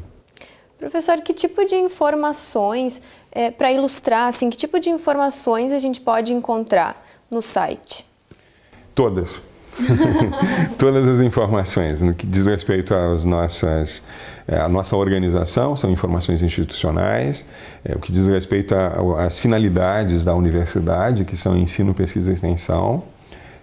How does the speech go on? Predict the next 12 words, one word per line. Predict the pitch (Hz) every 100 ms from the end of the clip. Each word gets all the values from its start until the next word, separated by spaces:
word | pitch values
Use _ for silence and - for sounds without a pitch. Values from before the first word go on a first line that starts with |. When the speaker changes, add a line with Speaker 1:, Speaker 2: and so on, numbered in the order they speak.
| -
Speaker 2:
é, | 87 85 82 82
aos | 107 110
servidores | - 104 92 87 92 104 123 101
da | 85
universidade, | 82 85 82 78 82 101 113
com | 101 92
todos | 92 120 135 107
os | 95
detalhes, | 95 87 78 85 104 107 107
quem | 110 110
são | - 90
eles, | 82 90 110 107 -